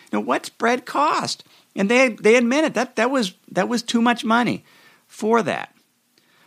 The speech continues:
But a month later, I'm in New Orleans, and, and I had gone out to get some breakfast to carry back to the hotel for Lapril and I, and I decided, I got some eggs, and said, "I just want a, a croissant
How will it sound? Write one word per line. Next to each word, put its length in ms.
But 160
a 40
month 300
later, 600
I'm 240
in 180
New 180
Orleans, 600
and, 680
and 120
I 180
had 160
gone 200
out 460
to 140
get 200
some 180
breakfast 540
to 60
carry 180
back 240
to 60
the 320
hotel 340
for 140
Lapril 340
and 100
I, 140
and 100
I 40
decided, 420
I 120
got 200
some 180
eggs, 220
and 60
said, 180
"I 120
just 200
want 220
a, 140
a 80
croissant 600